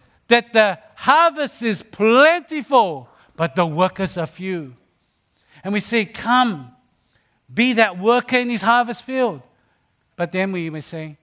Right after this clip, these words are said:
"Too busy. I've got enough problems on my own." Or we'll respond to, "Give me Jesus," but perhaps it's for me, I, myself.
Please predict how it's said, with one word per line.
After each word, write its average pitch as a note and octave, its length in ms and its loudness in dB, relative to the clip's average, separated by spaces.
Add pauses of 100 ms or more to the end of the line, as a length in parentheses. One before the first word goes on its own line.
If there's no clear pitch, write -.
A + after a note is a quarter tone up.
(280)
"Too F#3+ 120 -18
busy. A#2 300 -20 (1400)
I've F3 120 -4
got F#3 120 -2
enough F3+ 300 -4
problems F3 380 -6
on D#3+ 120 -12
my D3+ 120 -10
own." E3 280 -10 (3500)
Or A#3 140 4
we'll A3+ 120 -8
respond C4 420 -2
to, A3 80 -10
"Give G3 220 -8
me F3+ 140 -6
Jesus," G3 560 -6
but F3 200 -6
perhaps F#3+ 280 -4
it's E3 140 -18
for D3+ 340 -6 (880)
me, D#3 240 -14
I, D3 120 -12
myself. C#3 540 -16